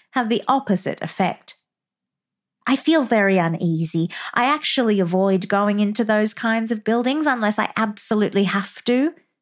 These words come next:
she says. I don't enjoy the barrage, the massive onslaught of bits of unattractive colour.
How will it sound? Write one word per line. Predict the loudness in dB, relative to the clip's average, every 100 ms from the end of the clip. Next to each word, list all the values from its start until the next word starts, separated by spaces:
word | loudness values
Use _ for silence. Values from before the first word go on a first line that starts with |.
| _ _
she | -6 -4
says. | -2 -2 -2 -6 _ _ _ _ _ _ _ _ _ -4
I | 0
don't | 2 2
enjoy | 2 2 2 2
the | 2
barrage, | 2 2 2 2 2 -2 -4 -2
the | 0 0 -2 -12 -4
massive | -2 -2 0 0 2 2
onslaught | 2 2 -2 -4 -2 2 2 2 0
of | -2 -4 _
bits | -4 -4 -2
of | -2 0 -2
unattractive | 0 -2 -2 -4 -2 0 0 0
colour. | 0 2 0 -2